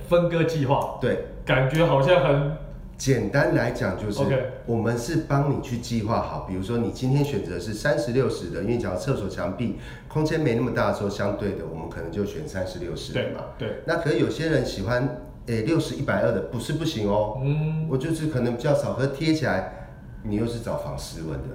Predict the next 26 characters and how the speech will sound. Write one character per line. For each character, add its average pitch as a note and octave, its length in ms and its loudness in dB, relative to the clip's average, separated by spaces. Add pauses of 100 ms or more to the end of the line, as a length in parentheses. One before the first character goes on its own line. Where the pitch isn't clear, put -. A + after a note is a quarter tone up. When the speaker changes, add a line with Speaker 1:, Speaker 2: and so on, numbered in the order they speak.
Speaker 2:
贴 C#3 160 0
起 C#3 120 0
来 F#2 100 0
也 - 80 -4
会 G2+ 120 -4
有 - 80 -2
大 G2 200 -2
理 - 100 -4
石 - 200 -10
的 - 60 -8
效 E2 200 -6 (100)
果。 - 80 -12 (800)
Speaker 1:
了 C3+ 240 4
解。 C#3+ 160 2
Speaker 2:
对， C3 380 4
只 - 100 -2
要 D3 160 6
你 C#3 120 4
喜 G#2+ 200 -2
欢， A#2 320 2
跟 B2+ 160 0
设 C3 140 2
计 A2+ 140 0
师 A2+ 120 -4
沟 G2+ 220 0
通， F#2+ 260 -2